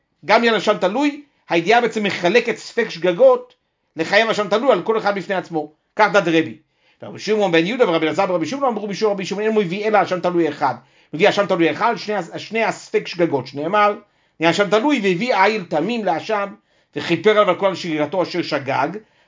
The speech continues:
התורה ריבתה שגגות הרבה, ואשם תלוי אחד. שגגתו, משמע שגגה אחת, אשר שגג,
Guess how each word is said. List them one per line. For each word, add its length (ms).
התורה 340
ריבתה 520
שגגות 500
הרבה, 240
ואשם 220
תלוי 280
אחד. 260
שגגתו, 920
משמע 300
שגגה 380
אחת, 200
אשר 180
שגג, 400